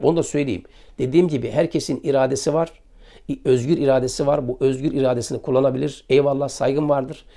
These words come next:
Ama dediğim gibi biz insanlarımızın zarar etmesini istemeyiz. Biz insanlarımızın, e, işte bazıları gibi Allah korusun intihar etmesini istemeyiz. Bu yüzden de naçi-, nacizane tavsiyem sakın ha bu alana yatırım yapmayın.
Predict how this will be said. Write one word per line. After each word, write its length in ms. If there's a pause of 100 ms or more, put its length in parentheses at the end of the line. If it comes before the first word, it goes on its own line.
(260)
Ama 220
dediğim 300
gibi 240
biz 240 (280)
insanlarımızın 720
zarar 240
etmesini 380
istemeyiz. 680
Biz 180
insanlarımızın, 960 (380)
e, 360 (280)
işte 520
bazıları 340
gibi 160
Allah 280
korusun 340
intihar 340
etmesini 520
istemeyiz. 560 (340)
Bu 180
yüzden 360
de 140
naçi-, 560
nacizane 520
tavsiyem 500 (340)
sakın 420
ha 280 (260)
bu 240
alana 560 (200)
yatırım 560
yapmayın. 500